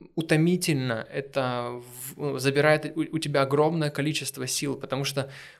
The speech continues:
у тебя кто-то умер, и ты понимаешь, что вот там родственники, они всем займутся, а я,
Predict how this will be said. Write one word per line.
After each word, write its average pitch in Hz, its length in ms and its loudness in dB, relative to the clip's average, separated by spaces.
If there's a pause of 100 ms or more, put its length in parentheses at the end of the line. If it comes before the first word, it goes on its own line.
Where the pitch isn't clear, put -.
(100)
у 143 40 -4
тебя 143 200 4
кто-то 143 240 0
умер, 190 380 2 (420)
и 147 160 -2
ты 139 120 0
понимаешь, 143 480 2
что 135 260 -4
вот 120 240 -2
там 117 180 -2
родственники, 135 560 -2
они 123 140 -4
всем 139 300 0
займутся, 151 640 -2
а 139 100 0
я, 160 580 2